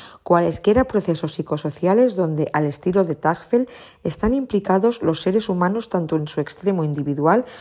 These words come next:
como en su extremo social. Con este planteamiento nos referimos evidentemente a las organizaciones democráticas y no a las totalitarias. Este modo de enfocar los problemas alude a cierta forma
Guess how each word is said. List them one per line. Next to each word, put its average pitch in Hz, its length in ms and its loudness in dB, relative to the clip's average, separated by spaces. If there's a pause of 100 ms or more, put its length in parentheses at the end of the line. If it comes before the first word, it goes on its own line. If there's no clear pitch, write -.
(180)
como 170 240 4
en 160 100 0
su 160 120 -2
extremo 151 420 -2
social. 127 420 -8 (400)
Con 185 160 2
este 233 220 2
planteamiento 185 840 0
nos 185 180 0
referimos 165 680 0
evidentemente 175 960 2 (260)
a 175 100 2
las 180 160 2
organizaciones 170 720 0
democráticas 185 880 0
y 170 120 0
no 190 240 0
a 175 100 2
las 165 220 0
totalitarias. 131 800 -4 (380)
Este 240 260 2
modo 190 240 4
de 160 120 6
enfocar 156 600 0
los 151 180 0
problemas 180 640 0
alude 190 440 4
a 160 100 -2
cierta 196 460 -2
forma 185 420 0